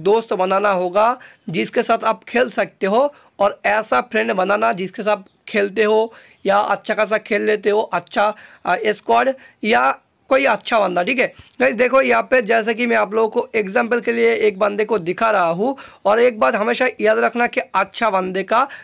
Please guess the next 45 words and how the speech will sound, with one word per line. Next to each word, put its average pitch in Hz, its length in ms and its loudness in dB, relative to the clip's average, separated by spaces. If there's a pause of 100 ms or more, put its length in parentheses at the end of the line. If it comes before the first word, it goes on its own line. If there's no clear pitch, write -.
(200)
सिलेक्ट 240 280 0
करना, 185 320 0
क्योंकि 220 280 -6
उसके 220 320 -2
साथ 220 280 -4
खेलना 185 220 0
होगा। 151 300 -4 (320)
गाइस 254 140 2
देखो 262 240 2
यहाँ 247 200 2
पे 247 140 0
जैसे 233 280 -2
कि 240 120 -2
मैंने 226 220 0
राकीबुल 220 420 0
आईटी 202 200 0
सिलेक्ट 190 300 -4
किया 247 320 0 (360)
और 220 140 2 (100)
इनवाइट 240 380 0
का 240 160 2
ऑप्शन 208 480 2 (100)
आ 214 120 2
गया। 160 240 -4 (280)
अब 214 140 2
भाई 277 120 2
देखो 277 220 2
यहाँ 262 180 2
पे 269 120 0
जब 269 260 -2
इनवाइट 240 360 0
पे 254 80 0
क्लिक 277 340 -6
करूँगा 226 400 2 (340)
तो 220 80 2
बोल 247 200 4
रहा 254 100 2
है 254 60 0
कि 254 140 -2
not 214 300 0 (140)
available, 196 500 2 (320)
और 208 140 2
इस 240 140 -6 (100)
पे 277 140 6 (420)
अवेलेबल 254 400 2